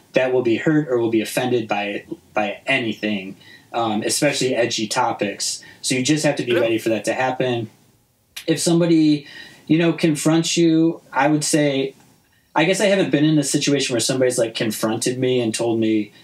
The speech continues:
Speaker 1: what I did was wrong.
Speaker 2: Yeah.
Speaker 1: Um, but if somebody did, I feel like I would feel, um, the necessity to, to apologize for offending them, you know? But, like,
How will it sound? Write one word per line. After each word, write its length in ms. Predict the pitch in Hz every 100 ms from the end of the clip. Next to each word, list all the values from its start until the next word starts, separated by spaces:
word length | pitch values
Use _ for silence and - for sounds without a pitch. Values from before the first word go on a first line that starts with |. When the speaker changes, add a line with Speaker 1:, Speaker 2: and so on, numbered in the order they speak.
| - _
Speaker 1:
what 120 | 127
I 80 | 120
did 200 | 123 110
was 240 | 110 107 -
wrong. 360 | 110 117 117 113
Speaker 2:
Yeah. 60 | -
Speaker 1:
Um, 500 | 113 107 104 101 101 - - - -
but 100 | 135
if 80 | 135
somebody 360 | 165 156 143
did, 240 | 147 151 147
I 180 | 127
feel 220 | 123 143 135
like 260 | 123 110
I 200 | - 123
would 160 | 127 127
feel, 680 | - 127 123 120 117 117 - - - _ _ -
um, 680 | 120 120 110 104 101 101 - _ _ _ _ _ _ _ _ _ _ _ - -
the 140 | 147 143
necessity 540 | 139 127 127 147 135
to, 220 | 127 117 110 -
to 360 | 139 123 123 123
apologize 800 | - 131 131 131 131 127 127
for 440 | - 127 120 117 110 - - - _ _ _ _ -
offending 480 | - - 135 139 139
them, 280 | 135 143
you 100 | 147
know? 260 | 156 156 147
But, 240 | 147 131
like, 360 | 127 120 113